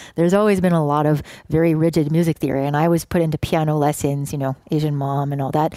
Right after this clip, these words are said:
<laughs> until I was, like, twelve, and then was like, "I, I wanna play the bass guitar, and,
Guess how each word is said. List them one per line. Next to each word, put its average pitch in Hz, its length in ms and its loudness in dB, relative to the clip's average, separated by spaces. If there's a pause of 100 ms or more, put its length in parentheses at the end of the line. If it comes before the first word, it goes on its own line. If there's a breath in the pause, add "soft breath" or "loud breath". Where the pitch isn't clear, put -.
(220 loud breath)
<laughs> - 40 -2
until 208 460 2
I 190 140 4
was, 170 240 2
like, 165 200 0
twelve, 156 500 2
and 156 220 -2
then 151 380 0 (140 loud breath)
was 160 160 0
like, 147 240 0
"I, 196 160 2
I 175 200 2
wanna 185 160 -2
play 175 180 -2
the 175 80 -6
bass 185 200 0
guitar, 175 560 0
and, 151 160 -2